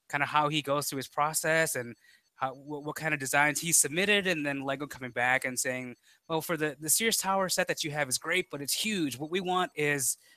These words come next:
we want something that's gonna be good for the gift shop, so someone can ju-, just see it, walk by it, and pick that up." So something more in the twenty dollar price range as opposed to the hundred and twenty dollar price range. So that's why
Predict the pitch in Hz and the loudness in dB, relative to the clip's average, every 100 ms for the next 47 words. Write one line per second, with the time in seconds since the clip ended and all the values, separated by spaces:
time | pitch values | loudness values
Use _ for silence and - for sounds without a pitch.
0 | - 220 220 180 190 180 160 - 156 143 | -8 -2 0 0 0 -4 -4 -2 -2 0
1 | 147 151 156 147 143 139 131 120 165 160 | 0 0 0 -2 -6 -4 -4 -4 -2 0
2 | - 110 - 131 139 151 147 147 131 131 | 2 0 -4 -4 -2 -2 -4 -6 -4 -4
3 | 123 117 - 196 156 156 156 160 156 160 | -2 2 4 4 2 0 2 2 4 4
4 | 151 _ - _ 127 135 131 - - 170 | 2 _ -20 _ -6 -6 -6 -4 0 4
5 | 143 117 - 139 135 131 _ - - 190 | 4 2 0 2 2 0 _ -14 -10 -6
6 | 180 170 165 147 - 175 175 147 139 135 | -2 0 0 0 -2 -2 2 2 2 0
7 | 127 - 127 127 120 120 - 139 127 - | -2 0 -2 -4 -6 -6 -2 -2 0 0
8 | 131 120 _ _ - 139 170 156 127 143 | -2 -2 _ _ -4 4 4 4 -4 -6
9 | 131 120 113 - 117 - 117 104 101 135 | -4 -2 -4 -4 -6 -6 -10 -10 -6 0
10 | 139 143 139 135 131 | 2 2 4 4 4